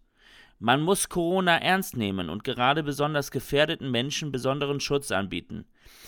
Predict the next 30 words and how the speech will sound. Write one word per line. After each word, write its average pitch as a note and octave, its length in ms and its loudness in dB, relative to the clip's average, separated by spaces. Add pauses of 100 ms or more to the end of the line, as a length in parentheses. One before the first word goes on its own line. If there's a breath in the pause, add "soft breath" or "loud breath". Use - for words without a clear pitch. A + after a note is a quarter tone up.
(120)
Aber C#3+ 200 6
man D#3+ 200 2
kann F3 260 2
den F#3 160 0
Rest E3+ 320 0
der E3 80 4
Gesellschaft E3 640 2
nicht F3+ 240 -4
zwangsweise D3 800 6
unter E3 300 0
immer G#3+ 280 6
strengeren F#3+ 560 -2
Auflagen F#3 600 4
im E3 120 -2
Endlos-Lockdown C#3+ 1120 2
einsperren. G#2+ 720 -2 (760)
Nun E3+ 260 6
ruft G#3+ 380 2
Merkel E3 600 4
erneut C#3 520 4
nach D#3 160 -2
einer D3 240 0
Verschärfung C3 720 0
der C#3+ 100 0
Maßnahmen. G#2 800 0 (480)
Kaum F3+ 340 8
wurde F#3 220 8
die D3 140 4
letzte C3+ 340 2
beschlossen. - 600 0